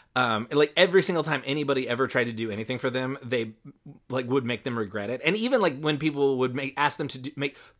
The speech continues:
fully reasonable compromises, rather, just to help them out just a little bit, they would just instantly make that person regret helping them. All the way down to, like,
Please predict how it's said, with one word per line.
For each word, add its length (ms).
fully 260
reasonable 460
compromises, 800
rather, 420
just 220
to 60
help 200
them 120
out 160
just 200
a 40
little 220
bit, 260
they 160
would 180
just 240
instantly 400
make 180
that 120
person 280
regret 320
helping 280
them. 300
All 180
the 80
way 120
down 300
to, 180
like, 280